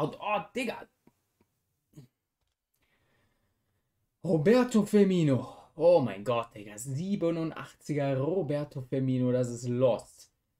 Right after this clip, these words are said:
Das ist lost, Alter. Es gibt Neymar, es gibt, ich hätte sogar, äh, Dings. Casemiro, okay, hätte ich gesagt, geht klar. Firmino, boah, der hat nur Siebenundachtzig, Alter. Das sind jetzt eh vier fünfundachtziger hinter auf Ansage.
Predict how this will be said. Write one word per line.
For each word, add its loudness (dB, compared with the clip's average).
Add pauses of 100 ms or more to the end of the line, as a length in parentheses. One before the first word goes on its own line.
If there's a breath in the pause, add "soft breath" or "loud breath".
Das -8
ist -10
lost, -2
Alter. -14
Es -12
gibt -6
Neymar, -2
es -10
gibt, -8
ich -4
hätte -6
sogar, -2
äh, -4
Dings. -6 (880)
Casemiro, -4 (140)
okay, -4
hätte -6
ich -12
gesagt, -6
geht -4
klar. -8 (560)
Firmino, -10 (160)
boah, -18
der -8
hat -14
nur -12 (580)
Siebenundachtzig, -14
Alter. -14 (180)
Das -4
sind -2
jetzt -2
eh 0
vier -2
fünfundachtziger -8
hinter -6
auf -8
Ansage. -8